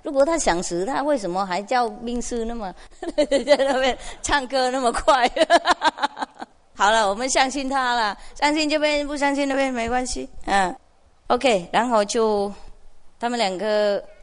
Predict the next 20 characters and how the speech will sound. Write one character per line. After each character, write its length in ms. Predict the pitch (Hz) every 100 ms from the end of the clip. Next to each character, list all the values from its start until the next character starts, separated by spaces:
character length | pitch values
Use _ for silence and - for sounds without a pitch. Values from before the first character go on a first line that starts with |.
| - - -
同 180 | 190 180
意 140 | 240
了， 200 | 240 214 208 - _ _ _
这 100 | -
保 180 | 196 190
叔 160 | 202 190
牙 160 | 180
就 140 | 185 208
跑 200 | 196 160
到 200 | 190 196
那 120 | 190
个 220 | 180 165
齐 200 | - 185
桓 220 | 185 160
公 220 | 170 180
里 100 | 175
面， 320 | 160 175 185 180 - - - _ _ _ _
跟 180 | - 180
他， 340 | 180 175 170 170 - - - -
呃， 600 | 147 147 147 147 139